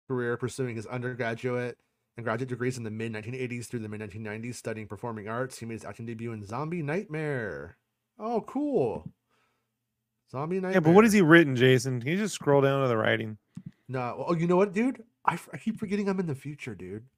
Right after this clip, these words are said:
Speaker 1: I'm in the future now, bud. I could, I could share screens, and it doesn't even fucking matter, bro.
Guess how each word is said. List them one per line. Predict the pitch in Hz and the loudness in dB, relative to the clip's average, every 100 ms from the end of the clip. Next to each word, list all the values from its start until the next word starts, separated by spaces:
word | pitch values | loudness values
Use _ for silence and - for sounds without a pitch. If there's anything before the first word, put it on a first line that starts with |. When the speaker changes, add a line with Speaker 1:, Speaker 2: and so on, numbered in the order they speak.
| _ 131 | _ -14
Speaker 1:
I'm | |
in | 208 | -10
the | 196 | -8
future | - 226 - | -8 -10 -10
now, | 95 - | -10 -12
bud. | 92 139 - _ _ _ _ _ _ _ _ - | -12 -12 -14 _ _ _ _ _ _ _ _ -16
I | |
could, | - - | -12 -8
I | 185 | -4
could | 302 233 | -4 2
share | 214 180 | 4 4
screens, | - 190 220 180 131 127 131 | 2 0 0 0 -2 -6 -6
and | 147 151 | -6 -6
it | 156 165 151 | -4 -6 -4
doesn't | 180 180 185 175 | -2 0 -2 -4
even | 175 170 170 | -6 -6 -8
fucking | - 180 175 160 | -10 -12 -12 -12
matter, | 160 185 110 | -10 -10 -10
bro. | 82 82 | -10 -14